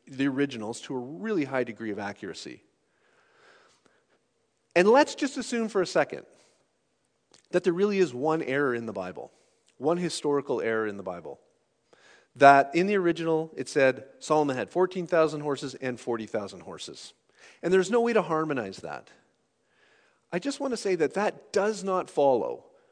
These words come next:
that we cannot trust the Bible when it says that Jesus Christ rose from the dead. Right?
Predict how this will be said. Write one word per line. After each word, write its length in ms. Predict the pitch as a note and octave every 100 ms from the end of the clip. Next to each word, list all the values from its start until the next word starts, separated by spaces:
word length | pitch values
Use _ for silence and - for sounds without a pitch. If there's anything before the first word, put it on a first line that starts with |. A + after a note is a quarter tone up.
| _ _ _
that 280 | C#3+ C#3 -
we 120 | D3
cannot 460 | D3 - F3 F3+ E3+
trust 280 | - D#3 -
the 60 |
Bible 300 | A#2+ A#2 A#2
when 120 | B2 A#2+
it 80 |
says 140 | - B2
that 220 | A#2+ G#2+
Jesus 360 | B2+ C3 E3+ -
Christ 420 | A#2+ G2 G#2 - _ _
rose 340 | G#2+ A2+ A#2 A#2+
from 240 | - A2+
the 100 | G#2
dead. 340 | G#2 F#2+ E2+ - _ _ _ _ _ _ _ _ _ _ _
Right? 120 | -